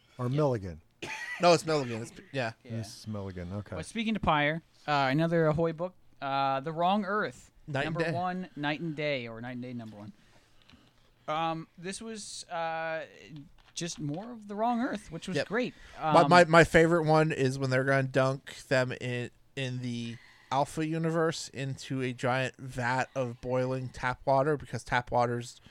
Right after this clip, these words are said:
Speaker 3: now poisonous in the Alpha universe.
Speaker 2: Yeah, the, the, the water supply of the city has been poisoned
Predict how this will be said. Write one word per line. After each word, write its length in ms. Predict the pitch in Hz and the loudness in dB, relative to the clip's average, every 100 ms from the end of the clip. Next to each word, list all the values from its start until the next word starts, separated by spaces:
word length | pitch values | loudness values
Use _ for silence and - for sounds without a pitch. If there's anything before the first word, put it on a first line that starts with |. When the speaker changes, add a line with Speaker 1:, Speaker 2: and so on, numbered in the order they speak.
| - _ _ _ | -20 _ _ _
Speaker 3:
now 160 | 131 120 | -2 -2
poisonous 600 | - 135 139 139 147 - | 0 0 0 -2 -4 -2
in 60 | 143 | 0
the 60 | |
Alpha 280 | 143 151 151 | 0 0 -2
universe. 420 | 147 151 160 170 | -4 -2 2 2
Speaker 2:
Yeah, 120 | 151 | 2
the, 120 | 143 151 | 0 -4
the, 180 | 151 151 | -8 -8
the 120 | 151 | -6
water 300 | 143 170 180 | 0 0 0
supply 360 | 175 185 170 | -6 0 2
of 80 | 160 | 2
the 60 | 147 | -2
city 320 | - 160 151 | -4 -4 -2
has 100 | 147 | -4
been 460 | 135 151 139 131 127 _ _ _ 151 170 160 | -4 -4 -2 -2 -4 _ _ _ -16 -14 -6
poisoned 600 | - 175 170 147 123 123 | 0 4 4 2 -2 -4